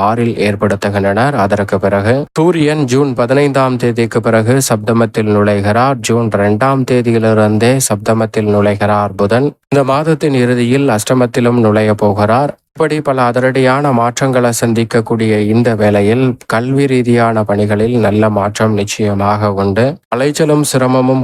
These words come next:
கட்டுக்குள் இருக்கும். உடல்நல ஆரோக்கிய தொல்லைகளும்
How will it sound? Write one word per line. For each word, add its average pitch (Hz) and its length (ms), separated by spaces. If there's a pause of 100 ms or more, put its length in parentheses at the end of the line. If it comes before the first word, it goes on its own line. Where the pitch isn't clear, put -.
கட்டுக்குள் 113 500
இருக்கும். 107 380 (120)
உடல்நல 110 420 (120)
ஆரோக்கிய 113 380 (120)
தொல்லைகளும் 117 560